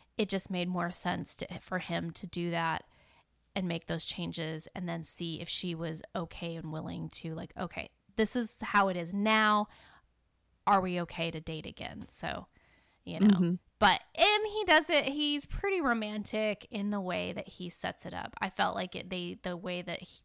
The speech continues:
Speaker 1: they set it up and all the people that they, he includes and, and everything, like, I felt like that was pretty romantic to
Speaker 2: Yeah.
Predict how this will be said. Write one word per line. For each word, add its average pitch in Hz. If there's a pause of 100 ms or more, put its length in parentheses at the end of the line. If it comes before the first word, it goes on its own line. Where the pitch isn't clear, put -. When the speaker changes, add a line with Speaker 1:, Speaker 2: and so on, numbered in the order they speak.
(100)
Speaker 1:
they 190
set 180
it 175
up 185 (100)
and 180 (160)
all 196
the 185
people 175
that 175
they, 180
he 190
includes 175
and, 170
and 180
everything, 175
like, 165 (420)
I 277
felt -
like 175
that -
was 175
pretty 170
romantic 156 (540)
to 170
Speaker 2:
Yeah. 165